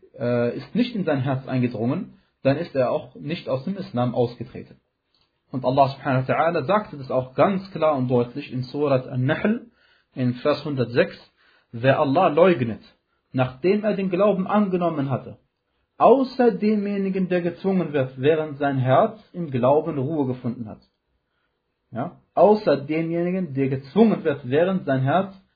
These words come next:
im Glauben Ruhe gefunden hat. Doch wer aber seine Brust im Unglauben öffnet, hier, der Iman, ja, wenn also der Kufr in den Herzen eingedrungen ist,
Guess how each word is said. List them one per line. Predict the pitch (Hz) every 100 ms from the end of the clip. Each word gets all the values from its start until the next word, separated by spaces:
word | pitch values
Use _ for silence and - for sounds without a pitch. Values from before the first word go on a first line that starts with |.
| _
im | 143 131
Glauben | 123 135 156 180 190 196 - -
Ruhe | 135 139
gefunden | 131 131 120 107 104
hat. | 95 _ _ _ _ _ _
Doch | 139 127
wer | 170 165
aber | 139 131
seine | 135 131
Brust | 135 185 -
im | 147
Unglauben | 202 175 160 156 139
öffnet, | 226 320 311 - _
hier, | 170 135 123 - _
der | 117
Iman, | 123 131 156 113 - _ _ _
ja, | 120 147 190 - _ _ - - _ _ _
wenn | 123
also | 131 131
der | 135
Kufr | - -
in | 180
den | 160
Herzen | 139 202 - 170
eingedrungen | 202 175 135 127 107
ist, | - _